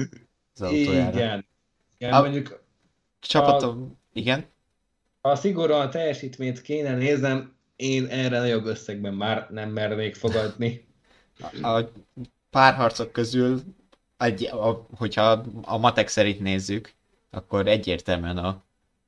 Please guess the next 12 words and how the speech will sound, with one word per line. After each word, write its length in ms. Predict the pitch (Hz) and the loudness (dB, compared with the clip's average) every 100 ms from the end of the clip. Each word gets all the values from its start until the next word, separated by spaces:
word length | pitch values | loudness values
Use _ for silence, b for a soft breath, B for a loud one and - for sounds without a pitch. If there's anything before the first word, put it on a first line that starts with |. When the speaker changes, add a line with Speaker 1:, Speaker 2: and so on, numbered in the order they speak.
| _ _ | _ _
Speaker 1:
a 320 | 104 98 92 | 0 2 2
merci 800 | 98 117 110 98 - 95 92 98 117 | 2 4 4 2 -4 -2 -2 -6 -6
meccse 420 | 107 101 - 101 | -2 -2 0 -2
volt 340 | 95 95 98 | 0 0 0
a 300 | 95 95 90 - | 0 0 -2 -2
legkiegyensúlyozottabb, 1300 | 104 - 110 98 95 95 - 98 95 104 - 110 | -2 0 -4 -2 -2 -2 -2 -4 -4 -6 0 0
márpedig 460 | 98 101 107 104 101 | 2 -2 0 -2 -2
a, 140 | 101 104 | -4 -4
most 260 | 110 - - | -8 -8 0
főleg 280 | 120 123 | 2 2
az 80 | 95 | 2
időmérő 720 | 101 95 87 85 87 82 - | -2 -4 -4 -6 -8 -8 -12